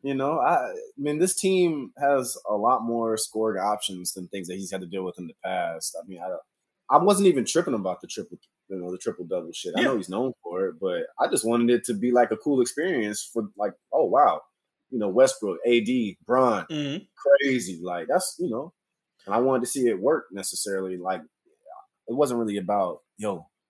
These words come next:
Speaker 1: this thing ain't getting no triple doubles. He not the same. You know, I just think it, it doesn't work right now. Like,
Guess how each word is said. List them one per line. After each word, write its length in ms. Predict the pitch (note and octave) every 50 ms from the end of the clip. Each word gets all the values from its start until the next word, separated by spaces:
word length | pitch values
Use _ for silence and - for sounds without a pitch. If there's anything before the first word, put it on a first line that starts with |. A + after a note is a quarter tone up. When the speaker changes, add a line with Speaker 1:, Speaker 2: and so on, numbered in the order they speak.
| _ _ _
Speaker 1:
this 100 | - -
thing 120 | - A2+ G2+
ain't 80 | G2
getting 100 | G2 G#2 F#2+
no 60 | F#2
triple 280 | - - A#2 - F2 F2
doubles. 300 | D#2+ A2+ A2 F#2+ F2 -
He 80 | C3+
not 180 | B2 A2+ F#2 -
the 80 | - -
same. 420 | - - B2 A#2+ G#2 F2+ E2+ D#2+ _ _ _ _ _ _ _ _
You 100 | F2+ F2
know, 120 | E2+ E2
I 100 | D2+ G#2
just 220 | - C#3+ B2 - -
think 180 | B2+ A#2 A2+
it, 140 | G#2+ G#2 F#2+ - -
it 100 | A2 G#2
doesn't 260 | G#2+ A2 A2+ C3 A#2+
work 240 | A2 - F#2+ F#2+ - _ _ _ _ _ _ _ _
right 160 | E2 D#2 C#2+
now. 320 | D2 E2 D#2+ D2+ D2+ D#2+ _ _ _
Like, 240 | - D#2 C#2+ - -